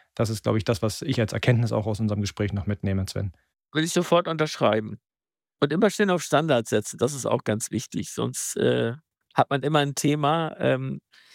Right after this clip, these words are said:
Speaker 2: das kann man vielleicht auch noch mal mitgeben, denn das ist wie Legosteine, ne? Also Legostein so allein ist ziemlich langweilig, aber man kann großartige Sachen draus bauen, weil alles ineinander greift.
Speaker 1: Ja.
Speaker 2: Ähm,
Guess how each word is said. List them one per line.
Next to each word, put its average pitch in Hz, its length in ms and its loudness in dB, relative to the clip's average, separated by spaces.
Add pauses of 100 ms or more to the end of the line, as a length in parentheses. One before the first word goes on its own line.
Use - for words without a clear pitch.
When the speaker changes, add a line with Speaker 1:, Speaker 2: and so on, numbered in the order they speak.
(160)
Speaker 2:
das - 320 2 (200)
kann 143 100 2
man 135 120 4
vielleicht 131 220 2
auch 123 120 -2
noch 131 80 -4
mal 117 160 0
mitgeben, 123 540 -2
denn 117 380 -2 (140)
das 131 160 2
ist 165 240 -2
wie 151 60 4
Legosteine, 120 720 2
ne? 156 160 2
Also 135 180 -2
Legostein 151 760 0
so 156 460 -2
allein 135 480 0
ist 123 160 -10
ziemlich 135 240 -4
langweilig, 135 580 2
aber 110 100 -2
man 117 100 0
kann 117 160 -4
großartige 110 600 -2
Sachen 120 280 -2
draus 101 260 -2
bauen, 104 260 2
weil 104 100 2
alles 117 260 0
ineinander 110 400 0
greift. 101 400 -2
Speaker 1:
Ja. 117 120 0
Speaker 2:
Ähm, 104 320 0